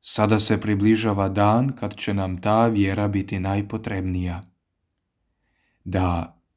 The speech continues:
dok gledamo kako Sin Božji pati za nas, ne prestanemo vjerovati kako je to za naše dobro. Božji blagoslov.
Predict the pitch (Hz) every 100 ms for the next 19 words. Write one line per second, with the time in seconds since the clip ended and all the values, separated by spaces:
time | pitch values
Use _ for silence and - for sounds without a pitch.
0 | - 107 98 104 104 107 113 104 92 90
1 | 101 101 98 - 110 110 110 98 98 101
2 | 110 110 110 98 98 107 101 98 98 98
3 | 101 - - _ _ _ _ _ _ -
4 | 104 98 117 117 - 113 104 98 92 101
5 | 101 101 104 107 - - _ _ _ _
6 | _ - 95 - 95 87 87 104 107 110
7 | - _ _ _ _ 107 113 107 90 80
8 | - 95 90 - _ 98 - - - -
9 | _ _ _ _ _ _ _ _ _ _
10 | _ _ _ _ _ _ _ _ _ _
11 | _ _ _ _ _ _ _ _ _ _
12 | _ _ _ _ _ _ _ _ - 101
13 | 92 92 90 - - - -